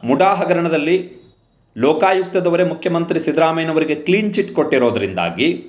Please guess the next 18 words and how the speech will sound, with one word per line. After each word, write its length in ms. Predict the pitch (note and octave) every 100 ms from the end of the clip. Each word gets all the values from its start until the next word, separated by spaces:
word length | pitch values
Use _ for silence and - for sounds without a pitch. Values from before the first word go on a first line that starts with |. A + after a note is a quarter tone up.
| - - _ _ _ _ _ _ -
ಬಿ 200 | B2 F3
ಜೆ 200 | E3+ F#3
ಪಿಗಾಗಲಿ, 480 | F3+ E3+ D3 D3+ E3+
ಜೆ 240 | A#2+ D3+
ಡಿ 100 | D#3
ಎಸ್ಗಾಗಲಿ 500 | D3+ C#3 C#3 C3+ B2+
ಆ 140 | B2+
ಅಸ್ತ್ರವನ್ನು 440 | B2 - D#3+ D#3 C#3+
ಬಳಸ್ಕೊಳ್ಳಿಕ್ಕೆ 580 | B2+ B2 C#3+ B2+ B2+ B2+
ಅವಕಾಶಗಳಿಲ್ಲ. 640 | B2 E3+ - B2+ G#2+ E2 - - - - - - - _
ಲೋಕಾಯುಕ್ತ 580 | A2 E3 G#3 G#3+ A3 -
ತನಿಖೆಯ 520 | G3+ F#3+ G3 F3+ G3+
ಮೇಲೆ 240 | F#3+ F#3 F#3
ಅನುಮಾನವನ್ನು 720 | D3+ F3 F#3+ F#3+ F#3 F3+ F3
ವ್ಯಕ್ತಪಡಿಸೋಣ 720 | D#3 D#3 F3+ F3 F3 F3+ F3+
ಅಂತೇಳಿ 800 | F3 F3 F3 F3+ F3 D#3+ - - - _ _
ಒಂದು 220 | D#3 F3
ವೇಳೆ 600 | F3 F3 E3 D3 - -